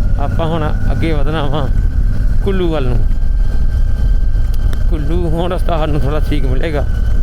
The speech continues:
ਠੀਕ, ਥੋੜ੍ਹਾ ਨਹੀਂ, ਬਹੁਤਾ ਹੀ ਠੀਕ ਮਿਲ ਜਾਣਾ। ਫਿਰ ਆਪਾਂ ਮਨਾਲੀ ਜਾਵਾਂਗੇ। ਆਹ ਤੀਸਰਾ ਰੁੱਖ ਮੈਂ ਵੇਖਣ ਡਿਆ ਜਿਹੜਾ ਸਤਿਕਾਰ ਆ ਵਾ,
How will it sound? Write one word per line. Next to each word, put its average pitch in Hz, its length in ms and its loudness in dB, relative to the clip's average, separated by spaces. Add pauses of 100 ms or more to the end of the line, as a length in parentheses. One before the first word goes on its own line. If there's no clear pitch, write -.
(600)
ਠੀਕ, 139 220 0 (380)
ਥੋੜ੍ਹਾ 156 200 -2
ਨਹੀਂ, 160 120 -2
ਬਹੁਤਾ 143 240 0
ਹੀ 131 40 -2
ਠੀਕ 147 180 -2
ਮਿਲ 143 160 -6
ਜਾਣਾ। 131 160 -10 (120)
ਫਿਰ 143 80 -20
ਆਪਾਂ 139 380 -6 (1400)
ਮਨਾਲੀ 143 320 0
ਜਾਵਾਂਗੇ। 135 380 -2 (1080)
ਆਹ 190 420 -2 (680)
ਤੀਸਰਾ 208 380 0
ਰੁੱਖ 190 180 -2
ਮੈਂ 180 120 -2
ਵੇਖਣ 170 260 -2
ਡਿਆ 160 100 -2
ਜਿਹੜਾ 165 180 -2
ਸਤਿਕਾਰ 160 460 -2
ਆ 135 180 -2
ਵਾ, 131 120 -2